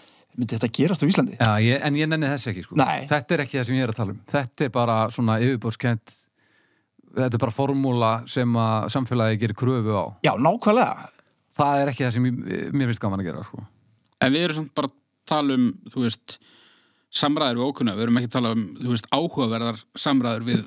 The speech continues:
Speaker 3: áhugaverða ókunnuga, þú veist.
Speaker 1: Þetta er bara einhvern
Speaker 2: Æ,
Speaker 1: random sem þú
Speaker 2: já,
Speaker 1: hittir og,
Speaker 2: rétt, rétt, rétt,
Speaker 1: og svona
Speaker 2: rétt.
Speaker 1: ræðst á þig.
Speaker 3: En
Speaker 2: Hárrétt.
Speaker 3: hérna, en jú, ég get ímyndað mér,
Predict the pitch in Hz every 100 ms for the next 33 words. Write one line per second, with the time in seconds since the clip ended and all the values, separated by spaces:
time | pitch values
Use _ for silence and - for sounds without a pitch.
0 | - - 151 180 - 135 113 113 110 107
1 | 98 - 147 156 151 117 107 117 _ -
2 | 117 160 139 127 123 127 123 120 139 151
3 | 139 139 127 139 139 131 135 - 135 139
4 | - - _ - 143 - 131 127 123 135
5 | 135 139 - - - - 117 123 127 127
6 | 123 117 - _ _ - - - - 156
7 | 160 180 190 254 254 262 302 226 175